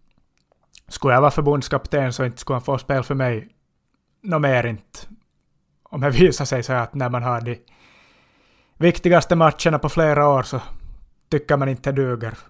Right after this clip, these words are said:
att komma med och komma in från bänken. Så nej, skulle jag vara förbundskapten, skulle jag inte ta ut honom nå mer. Och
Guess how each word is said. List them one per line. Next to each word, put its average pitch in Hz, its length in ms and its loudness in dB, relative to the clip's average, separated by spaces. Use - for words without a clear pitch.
att 131 200 -16
komma 123 260 -4
med 113 160 -6
och 98 60 -12
komma 143 180 -4
in 131 100 -4
från 131 200 -2
bänken. 120 460 -6
Så - 140 -14
nej, 127 380 -8
skulle - 220 -2
jag 151 60 6
vara 156 80 4
förbundskapten, 156 760 -4
skulle 151 220 -4
jag 139 80 0
inte 127 300 -8
ta 127 180 0
ut 120 200 -6
honom 117 240 -6
nå 143 120 -4
mer. 113 320 -4
Och 104 80 -10